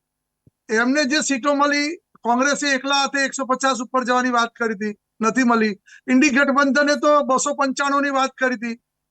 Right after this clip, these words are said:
નથી મળી. તો એમને પણ એમને આશા કરતા વધારે નથી મળી અને અમને પણ અમારી આશા કરતા વધારે નથી મળી. ચોક્કસ હું એવું માનું છું કે જે પણ પરિણામ આવ્યું છે એ આ, આ ભારતની જનતાએ,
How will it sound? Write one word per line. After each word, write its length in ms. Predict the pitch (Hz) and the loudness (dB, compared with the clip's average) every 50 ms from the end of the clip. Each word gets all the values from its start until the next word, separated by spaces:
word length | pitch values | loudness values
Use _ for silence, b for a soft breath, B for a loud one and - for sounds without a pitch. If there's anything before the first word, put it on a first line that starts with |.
| - - | -6 -2
નથી 280 | 202 220 220 220 285 | 0 0 2 2 2
મળી. 340 | 277 254 240 233 233 220 196 185 _ _ _ _ _ _ _ - | 2 4 4 2 2 0 -2 -6 _ _ _ _ _ _ _ -4
તો 100 | 285 302 | -2 0
એમને 360 | 370 277 269 277 285 311 339 | 2 2 2 2 2 2 2
પણ 200 | 339 349 349 349 | 2 4 4 4
એમને 220 | 330 320 311 311 320 | 4 2 2 2 2
આશા 300 | 311 294 262 - 302 302 | 2 2 2 0 0 -2
કરતા 360 | - 285 285 240 294 277 269 | 0 -2 -4 -2 0 0 0
વધારે 260 | 254 247 254 262 254 | 0 0 0 0 0
નથી 200 | 247 240 226 233 | 0 -2 -2 -2
મળી 280 | 220 220 208 202 196 180 - _ _ _ _ _ _ _ - | -4 -4 -4 -4 -6 -8 -12 _ _ _ _ _ _ _ -2
અને 160 | 226 254 285 | 0 2 2
અમને 300 | - 254 254 269 294 320 | 4 4 4 6 4 4
પણ 180 | 320 330 320 320 | 4 4 4 4
અમારી 300 | 294 285 294 294 294 294 | 4 4 4 4 2 2
આશા 280 | 269 269 262 262 269 | 2 0 0 0 0
કરતા 300 | 262 262 254 247 233 262 | 0 -2 -2 -2 0 0
વધારે 320 | 247 226 208 233 233 233 233 | 0 2 2 0 0 0 0
નથી 240 | 226 214 185 202 | -2 -2 -4 -4
મળી. 300 | 202 202 190 190 185 170 - _ _ _ _ _ _ _ _ - | -2 -2 0 -2 -2 -4 -8 _ _ _ _ _ _ _ _ -2
ચોક્કસ 420 | 247 254 254 254 285 320 330 - 285 | 0 0 0 0 0 0 0 2 2
હું 140 | 302 302 285 | 0 2 2
એવું 180 | 285 285 269 | 2 2 2
માનું 300 | 269 262 254 254 277 277 | 2 2 2 2 0 0
છું 160 | - 277 277 | -2 -6 -6
કે 100 | 220 277 277 277 190 - | -2 0 -2 -2 -2 -2
જે 160 | 175 220 233 | -2 -2 -2
પણ 260 | 214 - - 302 302 | -2 0 0 0 0
પરિણામ 460 | - - 262 254 254 254 254 254 240 233 | 0 0 0 0 2 2 2 2 4 4
આવ્યું 240 | 220 214 220 226 | 4 2 2 0
છે 260 | 190 202 220 233 247 269 - _ _ _ _ _ _ _ _ _ _ _ _ _ - 214 | -4 -4 -4 -4 -4 -4 -8 _ _ _ _ _ _ _ _ _ _ _ _ _ 0 2
એ 120 | 247 262 269 - _ _ - | 2 2 2 -2 _ _ 0
આ, 300 | - 220 233 254 - - _ _ _ _ _ _ - | 2 4 4 4 2 -2 _ _ _ _ _ _ -2
આ 240 | 208 190 190 190 | 0 2 2 2
ભારતની 540 | 175 160 185 180 196 208 233 220 240 233 247 | 0 0 2 2 2 2 2 0 0 0 0
જનતાએ, 640 | 196 202 196 190 190 190 226 214 208 214 208 190 | 2 0 0 0 -2 -2 0 0 2 2 2 0